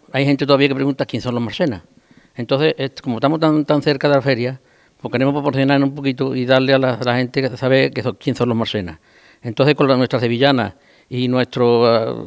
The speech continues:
con la colaboración de ustedes, que les damos las gracias, pues, que creemos nosotros que, que, que nos van a conocer todos Marchena.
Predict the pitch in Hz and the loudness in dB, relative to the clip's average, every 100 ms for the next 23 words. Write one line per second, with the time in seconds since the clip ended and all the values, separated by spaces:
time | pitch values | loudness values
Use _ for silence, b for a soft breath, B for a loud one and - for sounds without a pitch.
0 | - 120 120 110 120 120 117 143 147 147 | -10 -4 -2 2 2 2 2 2 2 2
1 | 139 147 139 127 123 127 123 131 110 139 | 2 2 0 0 2 2 2 2 2 -2
2 | 156 b b b _ 123 120 117 - - | -4 b b b _ -6 -6 -6 -12 -18
3 | 107 - 110 127 135 143 135 139 147 139 | -4 0 2 4 4 4 2 2 0 0
4 | 131 131 123 127 123 123 127 120 127 135 | 2 2 2 2 2 0 -2 0 0 0
5 | 131 135 135 123 175 110 | -2 -2 -2 -2 -2 -4